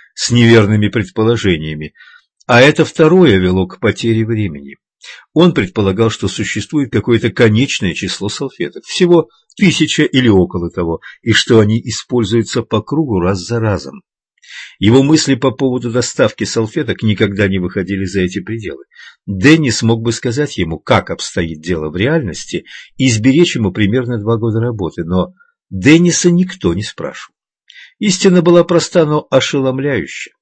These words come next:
Салфетки Питера поступали из хранилища, где хранилось не тысяча, не две тысячи, не двадцать тысяч.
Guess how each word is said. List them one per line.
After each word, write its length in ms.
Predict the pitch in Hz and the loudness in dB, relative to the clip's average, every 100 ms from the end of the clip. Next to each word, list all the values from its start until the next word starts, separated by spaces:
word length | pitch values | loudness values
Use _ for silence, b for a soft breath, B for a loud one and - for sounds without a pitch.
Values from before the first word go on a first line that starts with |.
| _ B B B | _ B B B
Салфетки 640 | - 147 - 190 180 110 | 4 4 6 2 2 -4
Питера 340 | 101 92 92 | -4 -4 -4
поступали 540 | 90 101 - 98 120 113 | -4 -6 -8 -2 0 0
из 100 | 104 | 0
хранилища, 540 | 113 110 143 110 - | -4 -2 -4 -6 -6
где 140 | 87 95 | -4 -4
хранилось 500 | 104 98 101 95 117 | -2 -2 -4 -4 -2
не 140 | 120 | -2
тысяча, 560 | - 131 123 - - - _ B B | -2 -4 -4 -10 -16 -20 _ B B
не 180 | 147 160 | 2 4
две 340 | 147 135 135 131 - _ | 6 6 6 2 -8 _
тысячи, 520 | - 127 92 92 - 92 | -2 -2 0 -8 -6 -6
не 200 | 87 101 | -4 -6
двадцать 520 | 71 73 71 - - | -6 -10 -12 -16 -16
тысяч. 340 | - - - | -16 -16 -20